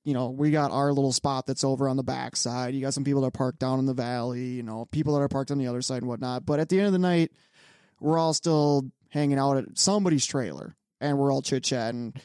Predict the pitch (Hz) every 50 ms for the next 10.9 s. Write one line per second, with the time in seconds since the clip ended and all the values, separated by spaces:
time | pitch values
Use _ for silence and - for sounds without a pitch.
0 | _ _ _ - - - 156 160 147 151 156 147 139 - - 170 165 170 160 147
1 | 156 151 - 151 143 135 135 131 131 - - 143 135 123 120 120 127 127 131 127
2 | 123 127 123 120 120 127 131 135 139 143 139 139 139 135 127 131 120 127 120 120
3 | 117 113 120 120 110 - - _ _ _ _ 107 113 123 - 135 135 - 143 127
4 | 117 110 113 110 101 98 - _ - 120 110 - - 117 117 113 - 117 110 -
5 | - - - _ _ - - - _ _ - 147 151 - 175 147 127 147 151 -
6 | 143 139 123 - 135 127 - 127 135 135 - 131 131 123 117 120 113 117 131 139
7 | 135 139 131 123 123 - - 127 127 127 135 160 196 - - _ _ _ _ _
8 | _ _ _ - 143 139 131 143 - - 117 113 117 117 123 127 139 143 151 147
9 | 151 160 165 170 170 - 127 135 123 135 131 131 135 156 175 196 202 - - _
10 | _ _ - 110 131 131 135 131 - - 143 147 165 180 214 233 -